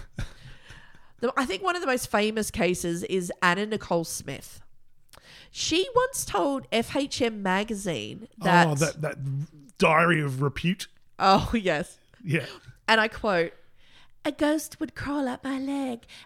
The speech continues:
Speaker 1: and have sex with me at an apartment a long time ago in Texas. I used to think it was my boyfriend.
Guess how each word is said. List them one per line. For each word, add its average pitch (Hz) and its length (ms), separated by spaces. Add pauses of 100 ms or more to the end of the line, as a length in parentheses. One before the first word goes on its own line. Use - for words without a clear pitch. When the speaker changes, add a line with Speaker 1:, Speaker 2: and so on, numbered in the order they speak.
Speaker 1:
and 285 140
have 294 200
sex - 440
with 277 200
me 262 240
at 247 140
an 269 140
apartment 262 680
a 247 120
long 247 280
time 269 300
ago 254 300
in 220 140
Texas. - 680 (640)
I 285 80
used 330 280
to 415 60
think 359 220
it 285 100
was - 200
my 262 120
boyfriend. 262 520